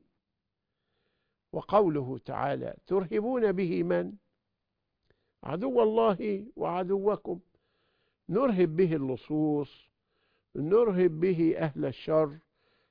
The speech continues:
نرهب به أهل الفساد، وكل دولة تصنع ذلك. أقسام الشرطة وكل هذه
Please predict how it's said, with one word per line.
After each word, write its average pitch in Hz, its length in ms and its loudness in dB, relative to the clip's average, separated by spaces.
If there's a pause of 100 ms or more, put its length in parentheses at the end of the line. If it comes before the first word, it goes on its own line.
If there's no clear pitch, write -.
(160)
نرهب 185 560 2
به 170 340 4
أهل 165 260 -2
الفساد، 143 680 -4 (600)
وكل 233 500 -2
دولة 220 300 2
تصنع 190 460 -6
ذلك. 180 360 -8 (800)
أقسام 233 480 0
الشرطة 190 640 0
وكل 175 1300 0
هذه 190 720 2